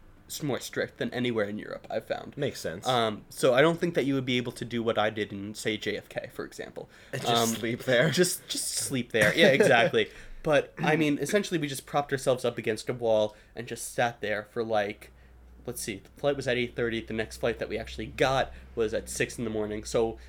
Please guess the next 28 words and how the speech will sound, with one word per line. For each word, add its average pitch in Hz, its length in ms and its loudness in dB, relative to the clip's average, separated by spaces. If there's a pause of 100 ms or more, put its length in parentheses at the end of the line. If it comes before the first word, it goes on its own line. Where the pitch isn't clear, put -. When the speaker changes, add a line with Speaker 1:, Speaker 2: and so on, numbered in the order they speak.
(160)
Speaker 1:
however 143 300 6
many 135 200 0
hours 110 300 0
that 110 180 0
is, 107 220 -4
it's, - 260 -10
it 123 200 -2
was 123 200 0
Speaker 2:
Like 120 100 -4
Speaker 1:
a - 20 -18 (180)
Speaker 2:
ten. 98 460 -10
Speaker 1:
Yeah. 131 320 2 (240)
So 127 200 0
for 131 140 -6
ten 127 240 -2
hours, 117 220 2
we 120 80 -6
just - 240 -8
sat 127 200 2
up 123 120 0
against 113 340 -4
a 123 40 -4
wall. 104 420 -4 (300)
Um, 110 340 4
everything 143 420 0
was 120 80 -2
shut - 260 0
down. 107 380 -2